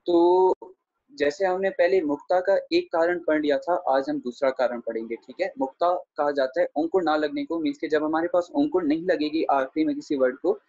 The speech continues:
तो वहां पर मुक्ता ही लगेगा। और दूसरा कारण क्या है कि लफ्जों को अंकुर नहीं लगती। Definition पढ़ लेते हैं सबसे पहले,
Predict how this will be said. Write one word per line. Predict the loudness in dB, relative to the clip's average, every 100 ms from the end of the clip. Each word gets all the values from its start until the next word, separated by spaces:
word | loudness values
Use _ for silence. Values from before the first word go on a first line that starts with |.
| _ _
तो | -2
वहां | 0 0
पर | -2 -4
मुक्ता | -6 -2 -2 -2
ही | -2
लगेगा। | -2 -2 0 -2 -2 _ _ _ _
और | -2
दूसरा | 0 -2 -2 0
कारण | 2 2 0 -2 -8 -2
क्या | -2
है | 0 -2 -4 _ _ -2
कि | 2
लफ्जों | 2 0 -2
को | -2
अंकुर | 0 -2 0 0
नहीं | 0 0
लगती। | 0 0 -4 -8 -8 -14 _ _ _ _ _ _ _ _ _ _ _ _ _ _ -2
Definition | -2 -2 -4 -4
पढ़ | 0 2
लेते | 2 2
हैं | -2
सबसे | -4 -2 -2
पहले, | 0 0 0